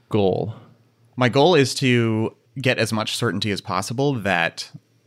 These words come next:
Speaker 2: I'm on the right track before investing too much in code.
Speaker 1: Hmm.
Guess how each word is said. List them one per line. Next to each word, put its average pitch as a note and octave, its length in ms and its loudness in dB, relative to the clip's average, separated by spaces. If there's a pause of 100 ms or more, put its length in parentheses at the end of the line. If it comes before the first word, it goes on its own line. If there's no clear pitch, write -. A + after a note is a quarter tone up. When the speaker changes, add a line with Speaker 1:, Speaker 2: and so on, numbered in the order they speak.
Speaker 2:
I'm F#2+ 160 -4
on F#2 140 -4
the F2+ 80 -6
right F2 220 -4
track - 540 -4 (120)
before F#2 480 -4
investing F2 640 -6
too F#2 220 -8
much E2 420 -10
in E2 480 -12 (280)
code. - 360 -6 (560)
Speaker 1:
Hmm. F#2 180 -6